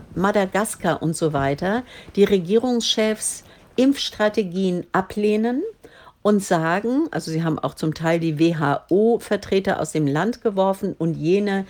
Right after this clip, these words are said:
die im Auftrag von großen Pharmainteressenten, äh, Geld angeboten haben, dass da Impfpflichten eingeführt werden. Nein, diese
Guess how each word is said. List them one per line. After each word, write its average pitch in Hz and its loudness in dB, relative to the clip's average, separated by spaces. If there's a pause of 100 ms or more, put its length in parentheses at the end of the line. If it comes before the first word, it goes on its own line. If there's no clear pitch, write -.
(240)
die 175 2
im 170 0
Auftrag 165 0
von 165 -4
großen 165 -2
Pharmainteressenten, 175 -2 (420)
äh, 160 0
Geld 165 2
angeboten 160 -2
haben, 151 -2
dass 143 -4
da 139 -4
Impfpflichten 147 -4
eingeführt 131 -4
werden. 175 0 (300)
Nein, 165 0
diese 180 0